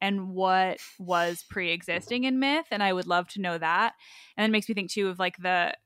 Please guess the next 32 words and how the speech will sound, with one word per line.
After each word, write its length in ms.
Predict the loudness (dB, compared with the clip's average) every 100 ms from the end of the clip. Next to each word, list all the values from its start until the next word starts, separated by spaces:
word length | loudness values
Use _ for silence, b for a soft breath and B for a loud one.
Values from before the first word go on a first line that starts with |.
| -16
the, 480 | -6 -4 -4 -6 -10 _ -14 B B B B _
the 240 | -6 -2 2
epic 280 | 2 2 -2 -8 -20 _
cycle 640 | -6 -4 -2 -4 -6 -8 -6
that 120 | -6
might 220 | 0 0 -2
have 120 | -8 -16 -8
been, 400 | -6 -6 -8 -12 -18 _ -10
it 160 | -10 -8 -4
might 260 | 0 2
have 120 | 0
existed 800 | -4 -6 -8 -8 -10 -8 -8 -8 -12 -12
about 500 | -12 -4 -4 -4 -8 _ _ _ -12
Thebes, 440 | -4 -4 -4 -8 -4
right? 220 | -2 -2
That 120 | -2
we 140 | -4 -4
don't 300 | -4 -6 -6
have 240 | -4 -2
anything 520 | 0 0 -2 -2 -4
of, 360 | -2 0 0 -4 -4
but 180 | -4
we 160 | -4 -8
have, 240 | -6 -8
like, 320 | -6 -8 -10 -18 _ _ _ -6
the 160 | 0 2
idea 520 | 0 0 0 2 2
that 180 | 0 -4
it 120 | -6
was 180 | -8 -6
a 100 | -10
thing, 480 | -6 -6 -4 -8